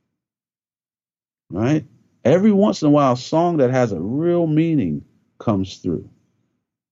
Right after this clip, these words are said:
and sneaks through and makes the world better. But it's not really about that anymore.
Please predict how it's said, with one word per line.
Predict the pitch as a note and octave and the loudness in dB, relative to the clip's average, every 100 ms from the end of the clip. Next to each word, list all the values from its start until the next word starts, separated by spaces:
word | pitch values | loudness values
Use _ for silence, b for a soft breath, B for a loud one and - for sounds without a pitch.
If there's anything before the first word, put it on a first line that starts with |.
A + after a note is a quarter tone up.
| _ - | _ -10
and | F2 | -8
sneaks | F2 - A2 G#2+ - | -6 2 2 2 -2
through | - F#2 | -2 0
and | F2+ | 2
makes | G#2+ G#2+ - | 0 -2 -2
the | G#2 | 0
world | G#2+ G2 F#2+ | 2 2 0
better. | G#2 G#2 G#2 - _ _ _ - | -2 -2 -4 -10 _ _ _ -4
But | A2+ | -2
it's | B2+ | 0
not | C#3+ D#3 - | 2 0 0
really | E3 E3+ D#3 | 0 0 0
about | C#3+ D3+ D#3+ - | 0 -2 -4 -6
that | G2+ | -8
anymore. | E2 C#2+ B1 B1+ - | -8 -8 -10 -14 -18